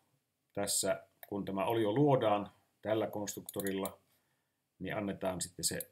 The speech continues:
lajin nimi, ja se tässä vaan kopioidaan sinne datajäseneen tai datakenttään. Ja sitten merkä-, tuonne vatsan sisältö sille annetaan arvo-,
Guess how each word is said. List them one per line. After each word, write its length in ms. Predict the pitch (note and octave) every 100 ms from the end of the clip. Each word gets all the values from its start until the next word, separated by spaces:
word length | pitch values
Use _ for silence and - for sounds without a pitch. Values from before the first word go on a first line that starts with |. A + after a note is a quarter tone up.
| - G#2+
lajin 360 | B2+ C3 A#2
nimi, 360 | A2 G#2 G2 F#2+
ja 80 | F#2+
se 140 | G2+
tässä 340 | G2+ G2+ - F#2
vaan 180 | G#2
kopioidaan 840 | G2 A#2+ - G#2+ G2 F#2 F#2 F#2 F2
sinne 460 | - E2+ F2 F2 - _ _ _ _ _ - - - - -
datajäseneen 800 | G2 E2+ E2 C#2 - A#1 - - _ _ _ _ _ _
tai 100 | C#2+ -
datakenttään. 920 | F2+ E2+ E2 E2 - - _ - - _ _ _ _ _ _ - - _ _ _ _ _ _ _ _ _ _ _ _ _ -
Ja 420 | F2 A2 A2+ - - -
sitten 680 | - G2+ - - F#2+ F2 - - - -
merkä-, 460 | G2+ G#2 - F#2
tuonne 320 | - G#2 F#2+ -
vatsan 380 | A2 A#2 - G2
sisältö 600 | - - A2+ F2+ F#2 - _ _ _ -
sille 180 | G#2+ G2 F#2
annetaan 400 | F2+ E2+ G2+ G#2
arvo-, 260 | G#2 -